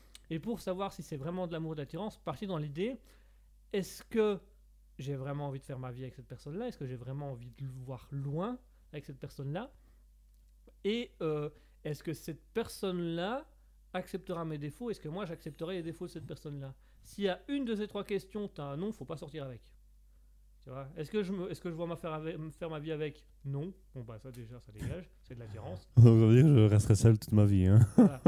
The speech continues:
Speaker 1: Et tu vois, c'est, c'est un peu un concept à se poser pour de vrai amour. Un autre truc, c'est, euh, du coup, la deuxième question, est-ce que j'accepterais ses défauts ?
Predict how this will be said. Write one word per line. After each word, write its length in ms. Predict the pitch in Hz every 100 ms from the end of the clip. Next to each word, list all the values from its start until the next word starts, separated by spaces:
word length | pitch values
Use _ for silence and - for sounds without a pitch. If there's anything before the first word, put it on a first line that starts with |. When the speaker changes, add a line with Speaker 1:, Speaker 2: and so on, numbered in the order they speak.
| 135 -
Speaker 1:
Et 40 | 135
tu 60 |
vois, 180 | 139 220
c'est, 280 | 220 - -
c'est 180 | 175 -
un 120 | 175
peu 180 | 127 202
un 80 | 156
concept 400 | 147 170 202 156
à 100 | 131
se 60 |
poser 380 | 117 147 151 196
pour 260 | - 147 143
de 100 | 139
vrai 200 | 127 143
amour. 320 | 151 151 160 147 - _ _ 156
Un 120 | 143
autre 180 | 143 -
truc, 220 | 226 -
c'est, 280 | - 170 175
euh, 420 | 135 139 139 139 - _ - -
du 120 | 139
coup, 120 | 131 208
la 80 |
deuxième 240 | 151 147 135
question, 520 | 131 - 185 214 233 - _ _ _ _
est-ce 240 | 175 156 - -
que 220 | 202 208 185
j'accepterais 680 | 180 - 175 170 165 196
ses 180 | - 185
défauts ? 460 | 175 160 - 139